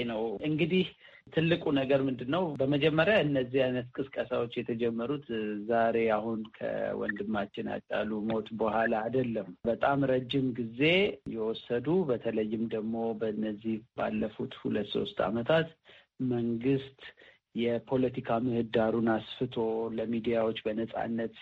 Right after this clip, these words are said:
የመናገር ሀሳባቸውን የመግለጽ ነጻነት አመቻችቶ ነበር። ይሁንና የተወሰኑ ሚዲያው ላይ ያሉ አካላት ይሄንን ነገር በተሳሳተ አቅጣጫ ወስደው የተለቀቀውን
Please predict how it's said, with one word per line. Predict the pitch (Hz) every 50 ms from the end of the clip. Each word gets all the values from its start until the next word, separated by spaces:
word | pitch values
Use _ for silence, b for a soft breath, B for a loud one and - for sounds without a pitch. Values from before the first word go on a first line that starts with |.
| - -
የመናገር | 120 113 110 113 113 113 113 113 113 113 113 110 117 110 107
ሀሳባቸውን | 107 104 104 - 117 113 117 113 110 110 - 117 113 113 110
የመግለጽ | 113 113 110 113 110 113 117 117 113 - 120
ነጻነት | 117 113 110 107 - - 104 104 107 113 113 110 - - - _ _ -
አመቻችቶ | 127 127 131 131 123 117 117 120 110 110 - - - 123 117
ነበር። | 110 104 101 - 117 110
ይሁንና | 113 117 117 117 117 120 127 135 160 180 170 B B B B 127
የተወሰኑ | 127 127 123 127 131 127 123 - - 127 120 120 120 123 120 117
ሚዲያው | 120 120 123 120 123 117 113 113 117
ላይ | 117 117 117 117 117 120 117 120 - - -
ያሉ | 123 120 113 110 110 113 113 113 113 117 117 117 110 - -
አካላት | - 104 - - 113 110 123 139 160 170 165 - - - -
ይሄንን | 127 117 117 113 110 113 110 107 107
ነገር | 107 110 107 110 120 117 - - - B B B B B
በተሳሳተ | - 123 120 - 143 135 143 139 135 139 - 139 127 123 123 127 120 117 117 - -
አቅጣጫ | 117 117 117 - - 113 110 110 110 - - 107 107 110 110
ወስደው | 113 113 110 - - 127 120 117 110 107 110 110 110 - _ _ - -
የተለቀቀውን | 127 120 113 123 120 120 117 - - 113 107 - - 98 104 107 107